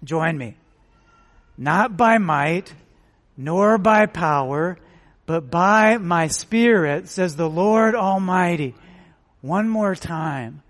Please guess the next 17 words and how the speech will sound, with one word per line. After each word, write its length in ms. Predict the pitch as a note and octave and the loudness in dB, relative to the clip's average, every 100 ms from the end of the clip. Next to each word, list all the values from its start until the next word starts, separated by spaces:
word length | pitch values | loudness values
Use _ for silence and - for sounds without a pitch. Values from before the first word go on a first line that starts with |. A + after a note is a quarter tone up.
| _ _ _ _ _ - | _ _ _ _ _ -14
"Not 560 | C3 D3+ G3 A#3 G#3 E3 | -6 -2 0 0 -2 -2
by 220 | G3+ G3+ | -2 -2
might, 640 | F3+ F3 E3 C3+ - - _ _ _ _ | -2 -2 -2 -4 -10 -20 _ _ _ _
nor 500 | C#3 E3+ G3+ A3+ A#3+ | -6 0 4 4 4
by 280 | G3 G#3 G3 | 4 4 4
power, 800 | F#3+ - G3 F#3+ E3 C3 B2+ C#3 _ - - _ | 0 -2 2 2 0 -4 -8 -10 _ -20 -20 _
but 260 | - D3+ C#3+ | -6 -6 -2
by 440 | F3 G3+ A3 A3+ | 2 4 4 4
my 420 | A3+ F#3 G3 G3+ G3 | 2 0 2 2 0
Spirit, 800 | - - G#3+ G3+ D#3 C3+ - | -4 -4 0 2 2 0 -6
says 240 | - E3+ C#3 | -6 -6 -6
the 120 | D3+ | -6
Lord 440 | D3 F3 G3+ G3+ | -4 0 0 0
Almighty." 960 | F3+ F3 F#3 F#3 F3+ E3 E3 D#3+ D3 B2+ G3 A3+ - - _ - | -2 -4 -2 0 -2 -2 -2 -2 -4 -8 -12 -20 -20 -20 _ -2
That's 340 | F3 A#3 - | 0 0 -4
the 140 | F3 | -12
key. 520 | - - G#3+ G3+ G3 | -12 -6 -6 -4 -8